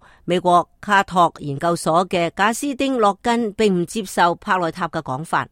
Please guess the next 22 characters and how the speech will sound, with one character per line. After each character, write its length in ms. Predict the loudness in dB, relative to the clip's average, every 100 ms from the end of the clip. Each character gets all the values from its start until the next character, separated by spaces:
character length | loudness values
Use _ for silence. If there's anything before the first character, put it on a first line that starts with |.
| _ _ _
佢 100 | -4
認 180 | 2 2
為 240 | 2 2 4
美 180 | 4
國 200 | 4 0
所 160 | 0 -2
提 220 | 0 -4
供 200 | -2 -2
嘅 80 | 0
理 220 | 0 0
由 260 | 0 0 -4
同 300 | -4 -2 -2
喺 240 | 0 -2 0
亞 200 | 0 0
太 220 | 0 -2
地 200 | -2 -4
區 280 | -2 -2 0
嘅 240 | -2 -4 -4
資 260 | -4 -4
源 180 | -2 -4
投 240 | -6 -6
入 100 | -2